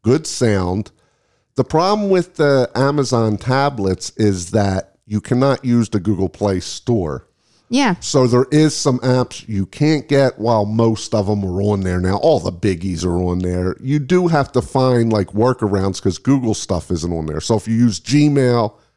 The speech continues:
Speaker 1: you have to get an unofficial app that some developer made, things like that.
Speaker 2: Yeah, and the games. It's like, unfortunately, most of the games, if you are a gamer, are there for, like,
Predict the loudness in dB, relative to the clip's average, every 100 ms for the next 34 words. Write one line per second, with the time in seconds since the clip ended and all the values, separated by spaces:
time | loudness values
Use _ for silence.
0 | _ _ 0 2 2 -2 -2 0 0 0
1 | 0 0 0 0 0 0 -2 -2 0 0
2 | 0 -2 -6 -4 -4 -4 -6 -4 -4 -4
3 | -6 -8 -6 -6 -6 -6 -6 -6 -4 -8
4 | -8 -8 -8 -8 -2 0 0 0 0 0
5 | 0 0 2 2 0 -4 -12 -18 -10 -6
6 | -2 0 -2 -4 -2 -2 -2 -2 -2 0
7 | -2 -2 0 -2 -2 -4 -6 _ 2 2
8 | 2 0 0 0 2 2 2 0 -2 -8
9 | _ -4 -2 2 0 0 -4 -6 -8 -12
10 | _ _ _ -6 0 2 2 2 0 0
11 | -2